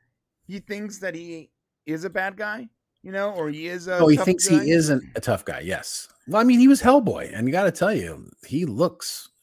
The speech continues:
Speaker 2: like a monster.
Speaker 1: Yeah, so here's,
Speaker 2: Yeah.
Speaker 1: here's Ron Perlman. <laughs>
Speaker 2: That, <laughs> that's not Ron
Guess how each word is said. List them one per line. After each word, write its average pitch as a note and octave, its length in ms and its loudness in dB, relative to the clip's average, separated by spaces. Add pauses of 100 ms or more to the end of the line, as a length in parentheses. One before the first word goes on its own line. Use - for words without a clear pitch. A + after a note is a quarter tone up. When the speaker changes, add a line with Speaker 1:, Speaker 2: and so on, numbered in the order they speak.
(380)
Speaker 2:
like G2+ 200 -6
a A#2+ 60 0
monster. B2+ 500 -6 (160)
Speaker 1:
Yeah, D3+ 240 -10 (160)
so D#3 180 -12
here's, A#3+ 360 -6
Speaker 2:
Yeah. D3 180 -4
Speaker 1:
here's A3+ 300 -6
Ron G3+ 280 -8
Perlman. C#3 380 -12 (140)
<laughs> - 580 -14 (800)
Speaker 2:
That, A#3 240 4 (1000)
<laughs> - 560 -14
that's - 340 -6
not C#3 300 -4
Ron G#2+ 200 -10